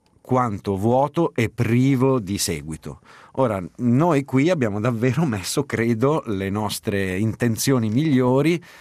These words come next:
per generare esperienza culturale,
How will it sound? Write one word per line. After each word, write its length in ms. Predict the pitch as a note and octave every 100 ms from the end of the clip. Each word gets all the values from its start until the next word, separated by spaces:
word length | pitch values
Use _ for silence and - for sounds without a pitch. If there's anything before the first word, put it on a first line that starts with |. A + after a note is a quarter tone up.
| - _
per 240 | - C#3
generare 800 | A#2 G2+ C#3 C3+ C3 C#3 D3+ E3+ D#3
esperienza 560 | - A#2+ A2+ A2+ A#2+
culturale, 640 | G#2+ G2+ - G#2+ F2 F2